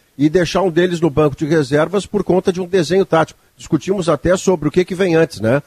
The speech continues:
O desenho e aí você escolhe as peças, ou as peças e aí sim o desenho. Pra mim é letra B, claramente. Se você tem esses dois, jogam os dois. Mas agora esse dilema tá desfeito. Pelo menos até o Grenal,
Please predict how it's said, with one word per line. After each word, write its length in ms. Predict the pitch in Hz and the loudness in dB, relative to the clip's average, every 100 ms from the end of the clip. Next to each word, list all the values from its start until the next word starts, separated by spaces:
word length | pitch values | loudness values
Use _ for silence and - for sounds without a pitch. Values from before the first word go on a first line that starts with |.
| _ _ | _ _
O 100 | 131 | -2
desenho 680 | 135 170 123 135 214 220 180 | 2 2 2 2 2 2 2
e 80 | 165 | 2
aí 160 | 147 | 2
você 280 | 165 170 165 | 2 0 0
escolhe 280 | 147 - 139 | -2 0 0
as 140 | 123 - | 0 0
peças, 500 | 147 220 - 120 - _ | 0 2 0 -4 -6 _
ou 220 | - 180 | 2 4
as 160 | 180 - | 2 0
peças 520 | - 175 185 180 143 | 0 0 2 0 2
e 60 | 147 | 2
aí 180 | 151 170 | 2 0
sim 240 | - 160 | 0 -2
o 60 | 143 | 0
desenho. 480 | 139 110 127 101 - _ | 0 2 0 0 -6 _
Pra 160 | 135 123 | -4 0
mim 140 | 151 | 2
é 80 | 226 | 2
letra 320 | 214 214 147 | 2 0 0
B, 220 | 110 190 | 0 -2
claramente. 640 | - 156 202 202 165 - - _ _ | 0 0 0 0 -2 -2 -12 _ _
Se 80 | |
você 260 | 120 123 135 | -8 -4 -4
tem 140 | 120 | 0
esses 220 | 151 - 131 | -2 -2 -2
dois, 220 | 160 175 | 0 2
jogam 280 | 180 185 214 | 0 0 0
os 120 | 220 | 0
dois. 340 | 196 143 - - _ - | 0 0 -2 -14 _ -2
Mas 260 | 165 190 | 0 2
agora 340 | 208 196 214 226 | 0 0 0 0
esse 140 | 233 | -4
dilema 420 | 202 220 226 233 | -4 0 0 0
tá 120 | 226 | -2
desfeito. 520 | 226 240 214 214 - - _ _ - | -6 -2 0 0 -2 -20 _ _ -2
Pelo 220 | 185 185 | 0 2
menos 280 | 196 247 202 | 2 2 0
até 220 | 160 170 | 0 0
o 80 | 160 | 0
Grenal, 500 | 147 117 127 196 | -2 -2 0 -2